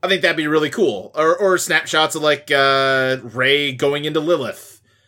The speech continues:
But, uh, it's this combination of, like, focusing way too hard on the literal plot,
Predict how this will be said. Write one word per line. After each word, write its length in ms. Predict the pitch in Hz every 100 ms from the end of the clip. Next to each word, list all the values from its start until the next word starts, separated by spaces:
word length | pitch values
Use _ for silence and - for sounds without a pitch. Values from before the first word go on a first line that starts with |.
| _ _ _ _ _ _ _
But, 460 | 147 165 165 - _ _ _ _ _ _ _ -
uh, 400 | 147 156 147 143 110 110 _ _ _ _ _ _ _
it's 180 | 180 180
this 100 | 165
combination 520 | - 220 214 214 202 196
of, 60 |
like, 260 | 180 170 -
focusing 640 | 156 - 196 196 190 170 131
way 220 | 165 180
too 260 | 185 185
hard 440 | 160 156 156 156 156
on 680 | 139 139 135 127 123 123 - _ _ _ _ _ _ _ _ -
the 200 | 127 147
literal 760 | 131 131 160 165 151 135 120 -
plot, 500 | - - 131 151 170